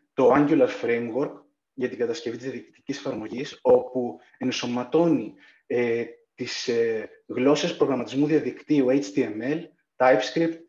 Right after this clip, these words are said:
και sas. Ταυτόχρονα δημιουργήθηκε και ένα rest A P I με Node.js σε Express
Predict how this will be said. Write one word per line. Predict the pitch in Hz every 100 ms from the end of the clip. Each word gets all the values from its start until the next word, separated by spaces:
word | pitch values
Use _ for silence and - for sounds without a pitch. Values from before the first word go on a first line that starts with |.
| _ _
και | - 147
sas. | - 101 - - _ _ _ _ _ _
Ταυτόχρονα | 120 - 139 135 151 156 185 190 -
δημιουργήθηκε | 127 127 127 139 147 - - 139 - - _
και | 143
ένα | 139 135
rest | 147 147 -
A | 147 143 -
P | 120 117 120
I | 196 - _
με | 113 123 131
Node.js | 143 143 135 127 127 123 110 - -
σε | - 117
Express | - - 139